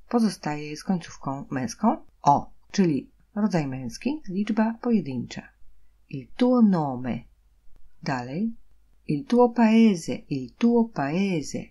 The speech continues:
twój kraj. Il tuo paese. Paese, kraj. Il tuo cellulare,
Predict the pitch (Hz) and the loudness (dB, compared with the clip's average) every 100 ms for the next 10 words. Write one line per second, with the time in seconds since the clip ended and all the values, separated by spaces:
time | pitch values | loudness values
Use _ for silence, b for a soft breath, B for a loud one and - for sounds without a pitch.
0 | _ - 190 202 180 131 127 - _ _ | _ -6 -6 -4 -6 -6 -8 -12 _ _
1 | - - 165 135 120 - 247 247 240 - | -20 -10 -8 -6 -6 0 2 4 2 -4
2 | - 226 202 160 135 120 113 - - _ | 0 2 4 0 -4 -8 -10 -14 -16 _
3 | - - - - - - 135 131 127 170 | -20 -20 -20 -20 -10 -4 -4 -4 -6 -4
4 | 262 - 165 139 - 143 _ - - - | -4 -4 -6 -4 -6 -10 _ -18 -18 -20
5 | _ _ _ _ - - - _ _ _ | _ _ _ _ -20 -20 -20 _ _ _
6 | - 139 131 220 220 214 - 254 254 254 | -6 -6 -2 2 4 4 0 0 2 4
7 | 247 226 175 135 123 131 - | 6 6 4 0 -4 -6 -10